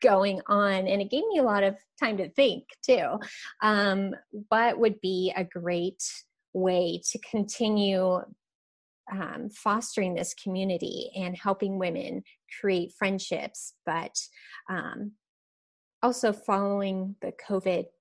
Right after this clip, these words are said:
guidelines and restrictions. And 'cause I noticed a lot of communities were doing, you know,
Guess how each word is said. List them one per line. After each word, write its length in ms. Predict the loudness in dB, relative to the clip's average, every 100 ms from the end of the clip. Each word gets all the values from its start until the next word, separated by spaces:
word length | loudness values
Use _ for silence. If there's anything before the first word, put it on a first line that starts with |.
| _ -16 -16 _ -8
guidelines 680 | -6 -4 -6 -4 -6 -6 -8
and 160 | -8
restrictions. 880 | -8 -6 -6 -6 -10 -10 -10 -12 -14 -18 -18 -18 -10
And 460 | -4 -2 -2 -4 -8 _ _ _
'cause 80 | 2
I 80 | 4
noticed 460 | 6 4 4 2
a 40 | 0
lot 200 | 2 0
of 60 |
communities 600 | -2 -4 -4 -4 -6 -6
were 60 | -8
doing, 640 | -4 -4 -2 -2 -4 -8 -14 _ -12
you 100 | -8
know, 440 | -6 -8 -8 -12